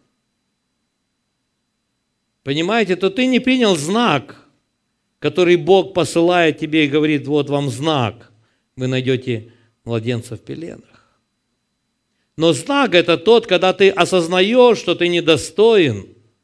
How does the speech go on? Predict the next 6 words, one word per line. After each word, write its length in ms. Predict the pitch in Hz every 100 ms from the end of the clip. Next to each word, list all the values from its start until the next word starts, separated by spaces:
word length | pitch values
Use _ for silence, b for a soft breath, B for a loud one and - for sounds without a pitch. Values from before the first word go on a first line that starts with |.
| _ _ _ _ _ _ _ _ _ _ _ _ _ _ _ _ _ _ _ _ _ -
и 80 |
что 200 | 127 - 196
Иисус 340 | 185 247 240
за 160 | 180 214
тебя 480 | 214 226 233 254 214
рождается 880 | 175 165 185 196 180 - 156 139